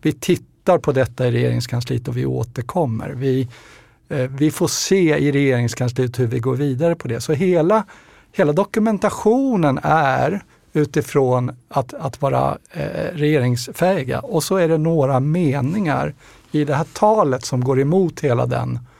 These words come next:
eh, målsättningen. Så att, eh, då blir, så att säga, eh, det blir inte, nätt, nätt som vi säger i finansbranschen, det blir inte positivt för S D.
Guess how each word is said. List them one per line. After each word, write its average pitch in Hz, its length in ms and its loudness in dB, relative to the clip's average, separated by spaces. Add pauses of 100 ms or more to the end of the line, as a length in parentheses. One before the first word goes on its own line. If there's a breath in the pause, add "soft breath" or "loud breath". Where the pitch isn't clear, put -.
(380 soft breath)
eh, 127 140 0
målsättningen. 135 880 -4
Så - 140 -6
att, - 260 -10
eh, 69 220 -4 (540)
då 151 200 -2
blir, 175 380 2
så - 140 -2
att 127 80 -4
säga, 127 280 -2 (680 soft breath)
eh, 147 180 -6
det 165 320 -2
blir 180 360 2
inte, 139 400 0
nätt, 185 400 -2
nätt 185 280 2
som 151 240 0
vi 143 80 2
säger 131 240 2
i 123 40 2
finansbranschen, 127 720 0
det 147 100 -2
blir 151 380 0
inte 123 280 0
positivt 127 540 -6
för 139 120 -6
S 123 220 -10
D. 127 100 -12